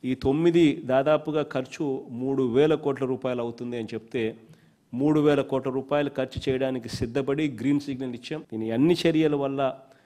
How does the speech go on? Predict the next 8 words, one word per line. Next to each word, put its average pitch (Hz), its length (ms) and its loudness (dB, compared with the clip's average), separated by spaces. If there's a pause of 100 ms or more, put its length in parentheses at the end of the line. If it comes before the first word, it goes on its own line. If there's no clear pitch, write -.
(460)
ప్రతి 131 300 6
మత్స్యకార 151 580 4
సోదరుడికి 127 840 -2
మంచి 107 400 -4
జరగాలని 135 560 4
చెప్పి 123 180 -2
మనస్ఫూర్తిగా 120 840 0
కూడా 123 380 -2